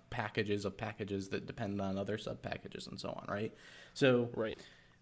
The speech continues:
Speaker 1: how you decide to design your editor around that part where it's that you were leaning that heavily into customization, which is a choice you don't have to make. A lot of editors are suffi-, like, stop earlier in the customization road and say, like, "This is mostly what the editor's about, and you can rebind keys and sort of script a few things."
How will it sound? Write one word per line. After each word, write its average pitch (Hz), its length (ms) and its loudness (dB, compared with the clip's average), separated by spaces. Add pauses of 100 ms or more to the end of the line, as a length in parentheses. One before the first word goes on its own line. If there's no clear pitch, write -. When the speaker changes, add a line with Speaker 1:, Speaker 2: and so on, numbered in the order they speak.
(120)
Speaker 1:
how - 160 6
you 170 180 6
decide 127 440 6
to 113 360 2 (640)
design 113 420 6
your 110 100 4
editor 107 300 2
around 98 520 4
that 98 280 0
part 143 260 4
where 113 200 6
it's - 240 -2
that - 200 2
you 107 220 0
were 107 100 -2
leaning 110 360 2
that 101 180 4
heavily 110 340 2
into 113 140 2
customization, 131 800 0
which 123 200 4
is 143 140 4
a 143 80 6
choice 165 320 2
you 143 60 2
don't 117 160 2
have 110 180 4
to - 80 -12
make. 87 240 -6
A 107 60 -2
lot 113 160 6
of 117 40 6
editors 104 600 4
are 104 140 4
suffi-, - 340 2 (120)
like, 98 260 0 (340)
stop 110 500 6
earlier 117 360 4
in 107 80 4
the 104 80 0
customization 107 720 0
road 101 240 2
and 95 100 0
say, 98 120 0
like, 92 160 0
"This 135 160 4
is 139 100 4
mostly 127 420 6
what 110 120 2
the 117 80 4
editor's 107 260 4
about, 98 320 4
and 98 100 0
you 101 60 -2
can 104 160 -6
rebind 101 420 2
keys 101 300 0
and 98 100 -2
sort 98 180 0
of 98 100 -4
script - 260 2
a - 60 -4
few - 160 -8
things." - 440 -8